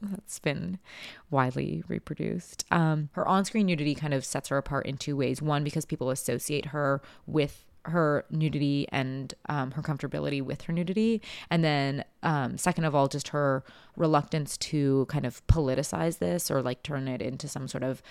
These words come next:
feminist issue is, like, um, maybe unexpected. Um, so,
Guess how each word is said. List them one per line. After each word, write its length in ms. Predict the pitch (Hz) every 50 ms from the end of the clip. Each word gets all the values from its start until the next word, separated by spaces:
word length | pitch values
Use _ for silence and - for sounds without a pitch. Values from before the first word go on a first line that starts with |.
| - - -
feminist 360 | - 151 151 147 143 143 - -
issue 440 | - 120 135 - - 165 165 165 170
is, 280 | - 104 143 135 - -
like, 280 | 135 127 127 - - -
um, 360 | - 156 143 135 127 127 123
maybe 280 | 131 143 139 139 135 135 -
unexpected. 840 | - 143 131 127 - - - - 131 - - 127 117 113 123 135 143 - - -
Um, 440 | - 143 135 139 - - 147 165 160 - _ - - - - - - - - - - - - _ _ _ _ -
so, 1160 | - - - - 170 156 139 135 131 127 127 127 127 127 127 127 127 123 - - 101 - -